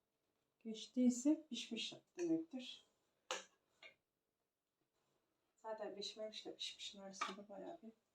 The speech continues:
fark oluyor. Ben bunu sıklıkla yaparım.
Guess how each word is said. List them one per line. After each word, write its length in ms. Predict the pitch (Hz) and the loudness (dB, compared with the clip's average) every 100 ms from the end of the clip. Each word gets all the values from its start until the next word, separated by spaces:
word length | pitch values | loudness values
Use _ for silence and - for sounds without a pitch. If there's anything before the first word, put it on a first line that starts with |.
| _ _ _ _ _ _ _ _ - | _ _ _ _ _ _ _ _ -14
fark 200 | 190 - - - - | -4 -4 0 -2 -2
oluyor. 380 | - 185 165 160 - - - - _ _ _ _ _ _ _ _ _ _ _ _ _ _ _ _ _ _ _ _ _ _ _ _ _ _ _ _ _ _ _ _ _ _ | -2 6 6 6 0 -6 -6 -6 _ _ _ _ _ _ _ _ _ _ _ _ _ _ _ _ _ _ _ _ _ _ _ _ _ _ _ _ _ _ _ _ _ _
Ben 200 | 220 214 | -20 -14
bunu 240 | 202 185 220 | -6 -6 -2
sıklıkla 680 | - - 226 226 196 - 226 | 0 2 2 2 0 2 4
yaparım. 420 | 240 202 160 - | 6 6 2 0